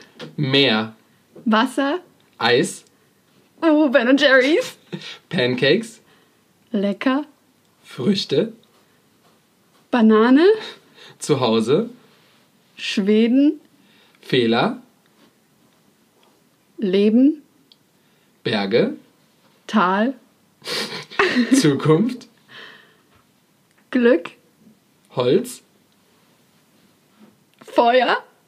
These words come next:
Speaker 1: Brücke.
Speaker 2: Sieben.
Speaker 1: Oh, wow. Kinder.
Speaker 2: Auf jeden Fall.
Speaker 1: Und Podcast.
Speaker 2: Du.
Speaker 1: Du. Yay, du hast es geschafft.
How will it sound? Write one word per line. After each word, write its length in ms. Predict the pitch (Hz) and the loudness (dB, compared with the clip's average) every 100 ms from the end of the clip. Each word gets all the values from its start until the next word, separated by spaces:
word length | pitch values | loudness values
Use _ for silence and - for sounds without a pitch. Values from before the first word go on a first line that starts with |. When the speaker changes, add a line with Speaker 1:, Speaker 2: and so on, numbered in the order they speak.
| _ _ - - - | _ _ -20 -20 -20
Speaker 1:
Brücke. 580 | 151 160 139 131 165 226 - _ _ - _ _ _ _ _ _ _ | -8 -2 -2 0 -2 -2 -10 _ _ -20 _ _ _ _ _ _ _
Speaker 2:
Sieben. 560 | 214 214 254 285 381 226 - _ _ _ _ _ _ _ _ _ _ | 2 4 4 2 -2 -6 -10 _ _ _ _ _ _ _ _ _ _
Speaker 1:
Oh, 180 | - 127 | -4 -2
wow. 400 | 117 104 107 107 - - _ _ - | -2 -2 -4 -6 -10 -20 _ _ -4
Kinder. 480 | 147 131 143 220 - _ _ _ _ _ _ _ _ | -2 0 0 -2 -8 _ _ _ _ _ _ _ _
Speaker 2:
Auf 260 | 196 190 - | -2 -2 -2
jeden 380 | 190 214 220 233 | 0 2 2 0
Fall. 440 | 240 202 175 196 - | -2 -2 -4 -6 -6
Speaker 1:
Und 260 | 156 156 160 | -2 0 0
Podcast. 500 | 135 113 104 107 - _ _ _ _ _ _ | -4 -4 -8 -12 -18 _ _ _ _ _ _
Speaker 2:
Du. 360 | 202 220 208 - _ _ _ - | -2 2 2 -2 _ _ _ -6
Speaker 1:
Du. 380 | 233 208 127 - _ _ _ _ - | -2 0 -2 -8 _ _ _ _ -4
Yay, 360 | 156 208 208 190 | 0 2 2 2
du 80 | 175 | 2
hast 120 | 226 | 0
es 100 | 196 | -2
geschafft. 560 | 165 - 254 226 - | -2 0 0 -2 -10